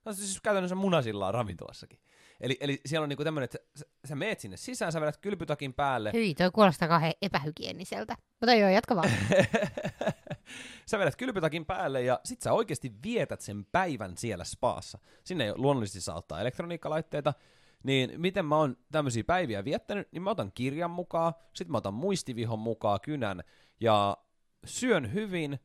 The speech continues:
Speaker 1: käyn saunassa, käyn kylpylöissä, luen kirjaa, kirjoitan ideoita ylös. Öö, monet noista paikoista on semmosia, että ne on vaikka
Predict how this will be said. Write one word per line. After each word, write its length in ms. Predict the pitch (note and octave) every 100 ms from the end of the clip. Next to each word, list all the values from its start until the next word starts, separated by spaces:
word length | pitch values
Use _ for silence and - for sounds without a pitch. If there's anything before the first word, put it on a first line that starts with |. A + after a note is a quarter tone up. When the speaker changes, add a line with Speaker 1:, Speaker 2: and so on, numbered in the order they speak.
| _
Speaker 1:
käyn 260 | - C3 G#2+
saunassa, 680 | G3+ G3 E3 B2+ - A#2+ G2+
käyn 220 | B2 A2+
kylpylöissä, 800 | G#2+ G3 D3 A#2+ A2 F#2+ - G2 - -
luen 320 | E3 G3 G#2+
kirjaa, 560 | - G3 D3+ A2+ G#2+ G#2 - - _
kirjoitan 440 | - F#3 C#3 G#2 B2
ideoita 440 | G3 D#3+ A2 A2+
ylös. 460 | A#2+ B2+ A2 F#2 - _ _ _ -
Öö, 60 | A2+ G#2+ G2+ - - - _ B2+
monet 420 | D#3 G3 F3+ -
noista 260 | B2+ A#2+
paikoista 480 | - E3 D#3+ A#2+ G#2+
on 60 | G2+
semmosia, 360 | C3 C3+ A2
että 140 | F2 A2
ne 40 |
on 80 | G2+
vaikka 340 | F2 - F2